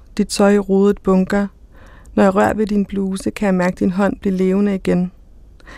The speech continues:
Den forsigtige hånd, som jeg til sidst kun holdt, når jeg klippede dine negle. Ydmygelsen over at være enogtyve. Arrangere din begravelse på kontanthjælp.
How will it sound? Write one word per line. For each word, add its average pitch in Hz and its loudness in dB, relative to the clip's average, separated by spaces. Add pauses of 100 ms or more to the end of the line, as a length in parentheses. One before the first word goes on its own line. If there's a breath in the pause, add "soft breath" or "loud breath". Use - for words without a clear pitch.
(280 loud breath)
Den 208 4
forsigtige 208 0
hånd, 196 2
som 202 0
jeg 185 2
til 190 -8
sidst - -4
kun 196 0
holdt, 180 -2
når 196 2
jeg 185 -2
klippede 190 0
dine 190 0
negle. 175 -2 (2500)
Ydmygelsen 220 4
over 185 4
at 180 -2
være 185 2
enogtyve. 190 0 (920 loud breath)
Arrangere 202 4
din 208 2
begravelse 196 -2 (120)
på 214 -2
kontanthjælp. 190 0